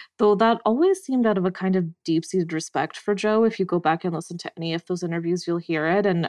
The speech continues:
I mean, even when Michael would make these confessions, he would always sort of double back and say, "But I really love my father, but I understand why he did it." Now, Sarah, when you hear that and knowing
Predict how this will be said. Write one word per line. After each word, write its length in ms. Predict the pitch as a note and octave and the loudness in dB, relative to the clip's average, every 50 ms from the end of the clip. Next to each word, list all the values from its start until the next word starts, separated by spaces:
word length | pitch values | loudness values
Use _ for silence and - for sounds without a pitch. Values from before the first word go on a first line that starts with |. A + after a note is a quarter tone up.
| - - | -2 -2
I 80 | F#3+ | 0
mean, 320 | F#3 F3+ F3+ F3+ F3+ F3+ - _ _ | 0 2 2 2 0 -2 -4 _ _
even 260 | - A3+ G#3 A3+ B3 B3 | -2 0 2 2 4 4
when 140 | A#3+ A3 | 4 4
Michael 280 | G3+ G3+ F#3+ F#3+ G3+ F#3+ | 4 2 2 2 0 2
would 140 | F#3 G3 F3+ | 2 2 2
make 220 | F#3+ F#3 F3+ F3+ | 2 2 2 0
these 160 | - G3 F#3 | 0 -2 -2
confessions, 600 | - - - F#3 - F3 E3 E3+ - G3+ G#3+ F#3 | -4 -6 -6 -2 0 0 0 0 0 -2 -2 -2
he 100 | - G3+ | -2 -2
would 140 | G3 F3+ F3 | -2 0 2
always 300 | D#3+ F3 F#3 F#3+ G3 F#3+ | 2 2 4 2 2 2
sort 140 | - F#3+ F#3 | 0 0 0
of 100 | F3+ F3 | 0 0
double 280 | E3+ E3+ E3 E3+ E3+ E3 | 0 0 0 0 0 2
back 360 | F3 D#3 D3 E3+ F#3 F3 - | 2 4 4 4 2 2 0
and 160 | F#3+ E3+ E3+ | -2 -2 -2
say, 340 | - E3+ D3+ D#3+ D#3+ E3 E3+ - - - - - _ | -2 0 2 2 2 0 -2 -4 -12 -18 -20 -12 _
"But 100 | - F#3+ | 0 2
I 40 | G#3 | 2
really 240 | G3 F#3+ G3 F#3+ F#3+ | 2 2 2 2 2
love 260 | F3 E3+ E3+ E3+ - | 4 2 2 2 2
my 140 | F#3 F3+ F#3 | 0 0 0
father, 560 | F#3 - F#3+ F#3+ F#3+ F3+ G3+ G3+ G3 G3+ G3+ A#3 A#3 - - - _ | 0 2 4 4 4 4 2 2 2 2 0 0 -4 -10 -14 -10 _
but 100 | G3 G3 | 0 2
I 80 | F#3+ F#3 | 2 4
understand 540 | - F#3 F3+ F#3 F#3 - - F#3+ F#3+ F#3 | 4 2 2 0 -2 -2 -2 0 0 2
why 80 | F#3 F#3 | 2 2
he 160 | F3 F#3+ G3 | 0 -2 -2
did 180 | E3+ F3 E3+ E3+ | -2 -2 0 0
it." 200 | F3 F#3+ G3 - - - - - - - - _ | 0 0 -2 -2 -6 -14 -20 -20 -20 -20 -6 _
Now, 320 | F#3+ G#3 G#3 G3+ F3+ - - - - | 2 4 4 4 4 0 -2 -10 -6
Sarah, 240 | - - A3 A3+ | 0 2 4 4
when 220 | G#3+ G3+ G#3+ A3+ A3 | 4 4 4 4 4
you 220 | B3+ D4 F4+ G4+ D#4+ | 4 4 2 2 0
hear 400 | - - - A3 G#3 G3+ A3 A#3+ | -2 -2 -2 2 4 4 4 4
that 460 | A3+ F#3 D#3+ D#3+ D#3+ D3 D#3+ - - - | 4 4 4 6 6 4 2 2 0 0
and 260 | F#3 G3+ G3 G3 G3 | 2 2 4 4 4
knowing 680 | G3 F3+ F#3 G3 G3 G#3 A3 G#3+ G#3+ G#3+ G#3 G3+ G3 F3 | 4 4 4 4 6 4 4 4 4 4 2 2 2 0